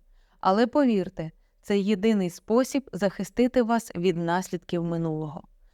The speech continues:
Гроші, зароблені на чужому горі, не можуть принести щастя. Я зрозуміла це надто пізно, але ви ще маєте шанс почати все спочатку. І останнє.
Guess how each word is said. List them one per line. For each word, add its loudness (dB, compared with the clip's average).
Гроші, 0
зароблені 2
на -2
чужому -4
горі, 0
не 4
можуть 2
принести -4
щастя. -10
Я 4
зрозуміла 0
це -4
надто -2
пізно, -6
але 2
ви 2
ще -2
маєте 2
шанс -2
почати -4
все -6
спочатку. -12
І 2
останнє. 0